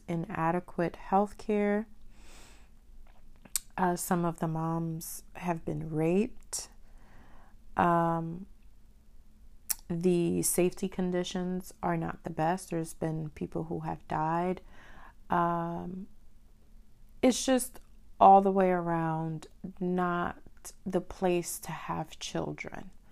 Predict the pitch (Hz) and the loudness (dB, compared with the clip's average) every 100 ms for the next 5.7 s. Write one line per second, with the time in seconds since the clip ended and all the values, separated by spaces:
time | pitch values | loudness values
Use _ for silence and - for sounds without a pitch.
0 | - - - - - - - - 277 277 | -18 -16 -14 -16 -14 -14 -10 2 12 12
1 | 240 214 214 - - - - - - - | 12 12 6 -2 -18 -20 -20 -20 -20 2
2 | 226 208 226 233 247 254 240 208 196 190 | 4 6 6 8 10 8 8 6 6 4
3 | 185 - 180 175 170 170 175 180 - - | 2 0 2 2 0 -2 -4 -6 -8 -10
4 | - - - 185 175 175 175 180 175 - | -12 -10 2 4 6 4 0 0 -2 0
5 | 175 - - 180 185 - - | -4 2 4 6 6 2 -2